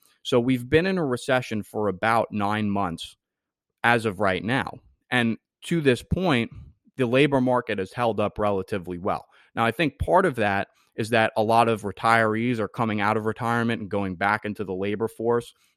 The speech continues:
to combat both inflation and their portfolios, their retirement nest eggs getting completely crushed in twenty twenty-two. I think you're also seeing a lot of people are taking secondary, uh, part-time jobs to try and make ends meet because the cost of living is so high.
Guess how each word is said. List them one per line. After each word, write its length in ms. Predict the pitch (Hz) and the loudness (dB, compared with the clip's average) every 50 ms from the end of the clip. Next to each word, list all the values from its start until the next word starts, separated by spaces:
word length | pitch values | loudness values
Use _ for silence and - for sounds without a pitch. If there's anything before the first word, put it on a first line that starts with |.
| _ | _
to 80 | - 110 | -10 -10
combat 600 | - - - 104 107 110 110 107 107 104 104 - - | -10 -8 -4 -2 0 0 2 2 2 0 0 -2 -2
both 220 | - 107 104 - | -2 -2 -2 -4
inflation 560 | 101 92 - - - 113 113 110 - - 110 - | -6 -10 -8 -4 -2 -2 -2 -2 -4 -6 -6 -6
and 220 | - 107 107 110 | -4 -4 -4 -4
their 140 | 104 104 104 | -4 -4 -6
portfolios, 760 | - _ - 107 92 - - 110 110 110 107 107 107 107 101 | -6 _ -6 -6 -6 -4 -4 -2 0 0 0 0 -2 -2 -2
their 120 | 92 92 87 | -4 -4 -6
retirement 580 | 90 90 - - 95 98 101 98 92 87 92 | -6 -6 -6 -4 -2 -2 -2 -2 -4 -6 -6
nest 260 | 92 98 104 - - | -4 -4 -6 -6 -6
eggs 320 | 107 104 101 101 101 98 - _ _ _ _ _ - | -6 -4 -4 -4 -6 -10 -16 _ _ _ _ _ -4
getting 220 | 113 107 104 101 | -2 -2 -2 -2
completely 500 | - 101 101 - - 107 104 - 107 101 - | -4 -6 -6 -4 -4 -4 -4 -4 -6 -8 -8
crushed 380 | - - 113 107 107 - - - | -4 -2 0 0 0 -2 -4 -8
in 80 | 110 101 | -6 -4
twenty 280 | - - 110 107 104 101 | -4 -2 -2 -2 -4 -4
twenty-two. 600 | - - 110 104 98 90 - 104 104 104 104 107 - _ _ _ _ _ _ _ - | -6 -4 -4 -4 -4 -4 -2 0 2 2 0 -2 -6 _ _ _ _ _ _ _ -4
I 100 | - 104 | -4 -2
think 240 | - 117 110 - - | 0 0 -2 0 0
you're 120 | 107 110 | 2 4
also 320 | 104 110 107 - - 110 | 4 4 4 2 0 -2
seeing 380 | 104 - - 117 110 110 107 104 | -2 -2 -2 -2 -2 -2 0 0
a 40 | 98 | 0
lot 220 | 95 101 101 101 | 2 2 2 2
of 140 | 98 92 - | 2 0 -2
people 300 | - 110 107 - - 104 | -4 -4 -4 -4 -4 -6
are 60 | 104 | -6
taking 360 | - - 107 104 - 95 95 | -4 -4 -6 -6 -4 -4 -6
secondary, 800 | - - - 117 113 - 113 110 104 107 107 104 104 101 104 104 - _ _ _ _ _ - | -6 -2 0 0 0 0 0 0 2 2 2 2 0 0 -2 -4 -8 _ _ _ _ _ -2
uh, 280 | - 104 95 95 95 82 - _ - | 0 2 2 2 0 -2 -4 _ 2
part-time 540 | - 127 120 - - 131 117 113 110 107 | 4 4 4 4 2 0 0 2 2 0
jobs 540 | 95 104 113 107 110 110 110 110 113 - - - - | 0 2 4 6 6 6 4 2 0 -6 -12 -14 -12
to 100 | - 110 | -12 -10
try 240 | - - 107 104 104 | -6 -4 -4 -2 -2
and 140 | 101 101 | -2 -2
make 220 | 101 101 101 - - | -4 -4 -4 -4 -4
ends 220 | 98 92 92 92 | -6 -6 -4 -4
meet 260 | 101 113 117 117 - | -2 -2 -2 -2 -4
because 260 | - 98 - - 98 82 | -8 -12 -8 -8 -8 -8
the 100 | - 98 | -8 -8
cost 360 | - - 98 95 98 - - | -4 -2 0 0 0 -2 -6
of 120 | 92 85 | -6 -4
living 280 | 98 110 110 110 107 104 | -2 -2 0 0 -2 -2
is 100 | 98 - | -4 -4
so 240 | - 101 95 95 95 | -4 -2 -2 0 0
high. 320 | 95 90 87 85 87 87 | 0 0 0 -2 -4 -6